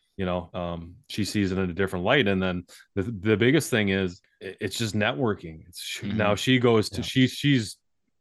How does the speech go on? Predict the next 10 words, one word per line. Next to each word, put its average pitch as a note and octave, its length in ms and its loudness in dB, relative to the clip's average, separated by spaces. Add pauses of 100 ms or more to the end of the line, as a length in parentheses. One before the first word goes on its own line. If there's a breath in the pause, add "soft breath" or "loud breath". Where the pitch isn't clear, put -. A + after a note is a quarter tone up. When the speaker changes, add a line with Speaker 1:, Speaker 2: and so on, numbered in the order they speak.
(120)
Speaker 1:
really A#2 320 4
high, A2 320 2
you A2+ 180 -6
know, G#2+ 100 -4
she's G2+ 220 -4
really A2+ 260 2
involved G2+ 380 2
with F#2 120 -6
her F2+ 100 -4
church, - 480 -2